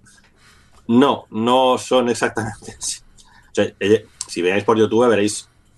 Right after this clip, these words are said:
que se pueden ver, hay gente que ha hecho los típicos challenges, "Me voy a pasar un día metido en un manga café de estos". Hay unos que son una pasada, o sea, tú alquilas como una especie de habitación, tú tienes tu ordenador con internet,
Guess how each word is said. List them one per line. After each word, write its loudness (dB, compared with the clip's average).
que -18
se -20
pueden -2
ver, 2
hay -2
gente -4
que -2
ha -2
hecho -6
los -4
típicos -6
challenges, -2
"Me -2
voy 2
a 0
pasar -2
un 0
día 2
metido 2
en -2
un -10
manga 0
café -2
de 2
estos". -8
Hay 0
unos -2
que 2
son -2
una 0
pasada, -4
o -2
sea, 0
tú 2
alquilas 0
como 0
una 0
especie 0
de 4
habitación, -2
tú 0
tienes 0
tu 2
ordenador 0
con -2
internet, -4